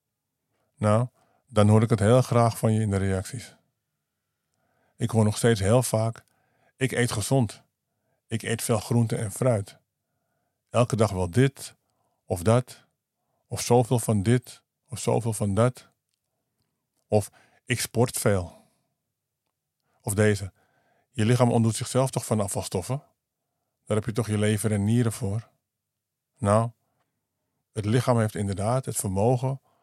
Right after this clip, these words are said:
om zichzelf te herstellen, maar tot op zekere hoogte. Hoeveel gif storten we tegenwoordig niet in ons lichaam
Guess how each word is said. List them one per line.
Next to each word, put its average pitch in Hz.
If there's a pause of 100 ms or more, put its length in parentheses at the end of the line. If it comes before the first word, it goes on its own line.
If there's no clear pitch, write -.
(180)
om 107
zichzelf 113
te -
herstellen, 95 (840)
maar 101
tot 123
op 120
zekere 127
hoogte. 117 (1600)
Hoeveel 135
gif -
storten -
we 101
tegenwoordig 101
niet 95
in 104
ons 98
lichaam 110